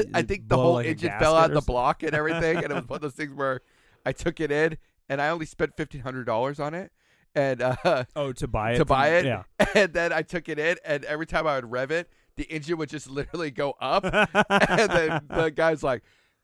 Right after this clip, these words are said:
Speaker 1: "It's gonna be, like, three thousand to fix this." And I was like, "What?" I only bought it for, like, fifteen hundred. He's like, "Oh, you could go get a new car then." <laughs> And I
Speaker 2: Yeah.
Speaker 1: was like, Oh, shit.
Speaker 2: <laughs>
Speaker 1: Well, goodbye,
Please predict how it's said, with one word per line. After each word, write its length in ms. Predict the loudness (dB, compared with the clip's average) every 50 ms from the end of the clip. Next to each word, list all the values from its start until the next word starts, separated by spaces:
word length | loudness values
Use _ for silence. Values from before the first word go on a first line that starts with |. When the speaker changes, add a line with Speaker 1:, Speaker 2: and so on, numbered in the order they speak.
| _ _
Speaker 1:
"It's 100 | -18 -4
gonna 140 | -2 -2 -2
be, 100 | 0 0
like, 200 | -2 -2 -4 -4
three 160 | -6 -8 -6
thousand 380 | -2 0 0 2 2 0 -4 -10
to 60 | -10
fix 260 | -6 -6 -6 -6 -6
this." 240 | -6 -6 -4 -4 -4 -2
And 100 | -2 -2
I 60 | -2
was 140 | -2 -2 -4
like, 280 | -4 -4 -4 -4 -8 -10 -18 -20 _ _
"What?" 500 | -6 0 6 8 8 8 8 6 4 2 -6 -16 -16 -16 -16 -16 _ -20 _ _ _ 0
I 220 | 2 4 4 4
only 280 | 4 2 2 0 -2 -2
bought 300 | 0 2 4 4 4 2
it 100 | -2 -2
for, 80 | -2
like, 180 | -2 -2 -2 0
fifteen 280 | -2 -2 0 0 0
hundred. 220 | 0 0 0 0 -2
He's 100 | -4 -6
like, 160 | -6 -10 -8 -6
"Oh, 100 | -6 -4 -4
you 120 | -4 -8
could 100 | -8 -6
go 100 | -6 -4
get 160 | -4 -4 -6 -6
a 40 |
new 120 | -6 -10 -10
car 280 | -6 -4 -2 -2 -2
then." 220 | -2 -2 -4 -4 -6 -4
<laughs> 60 | -4
And 120 | 0 2
I 40 | 2
Speaker 2:
Yeah. 100 | 2 2
Speaker 1:
was 80 | 2 0
like, 180 | -4 -6 -8 -8 -14 _
Oh, 280 | -4 -2 0 0 -2 -2
shit. 540 | -4 -8 -12 -12 -8 -2 2 2 2 2 0 -8 -12 -10 _ -10 -10 -10
Speaker 2:
<laughs> 280 | -10 -14 -14 -14 -8
Speaker 1:
Well, 160 | -4 -2 -2 0
goodbye, 600 | 0 -2 0 4 4 6 6 6 4 2 -2